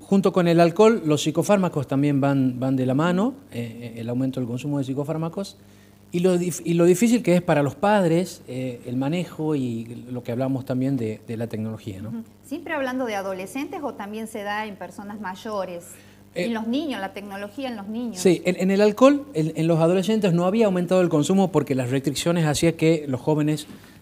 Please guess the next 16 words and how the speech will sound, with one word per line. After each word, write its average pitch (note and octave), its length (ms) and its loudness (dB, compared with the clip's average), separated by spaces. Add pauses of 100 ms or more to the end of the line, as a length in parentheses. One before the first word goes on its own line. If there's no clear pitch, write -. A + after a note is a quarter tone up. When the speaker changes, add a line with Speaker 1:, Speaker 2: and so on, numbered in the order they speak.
Speaker 1:
no D3 120 0
tengan D#3 300 2
alternativas C3+ 680 2
de, B2 220 -2
de A2+ 100 -4
diversión, B2+ 560 2
etcétera, F3 480 0
y D3+ 140 -2
había F3 160 2
aumentado F#3+ 420 0
mucho F3+ 300 -4
el D#3 80 -2
consumo F3 360 -4
en E3+ 60 -2
los C3+ 140 -4
adultos, E3 680 -2